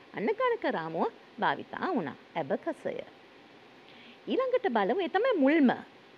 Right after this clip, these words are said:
පරිගණකයක් කියලා. ඒක ඉලෙක්ට්‍රොනික දෙයක් නෙමෙයි, මෙකැනිකල්. අතින් එහා මෙහා කරන්න. ඒ වුණාට ඒක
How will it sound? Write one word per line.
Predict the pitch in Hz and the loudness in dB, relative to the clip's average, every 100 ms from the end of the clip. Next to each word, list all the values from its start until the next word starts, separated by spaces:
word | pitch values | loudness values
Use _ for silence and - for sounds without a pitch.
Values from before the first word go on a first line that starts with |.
| - | -4
පරිගණකයක් | 208 208 254 359 403 381 - | -2 4 4 4 2 2 0
කියලා. | - 214 143 - | 0 2 2 0
ඒක | 202 | 0
ඉලෙක්ට්‍රොනික | 359 202 233 - 403 392 | 2 2 2 0 -2 0
දෙයක් | - 330 320 | 2 2 2
නෙමෙයි, | 240 185 147 135 330 - - | 0 -2 -2 2 2 0 -6
මෙකැනිකල්. | - 240 403 302 - 143 - - - - | -4 2 6 6 6 2 0 -4 -20 -16
අතින් | - - 403 | -12 -4 -2
එහා | 330 170 | 0 -2
මෙහා | 135 123 117 | -4 -4 -4
කරන්න. | - 107 104 - - - - - | -6 -8 -8 -12 -20 -20 -16 -8
ඒ | 139 | -4
වුණාට | 139 160 | -2 0
ඒක | 262 285 | 0 2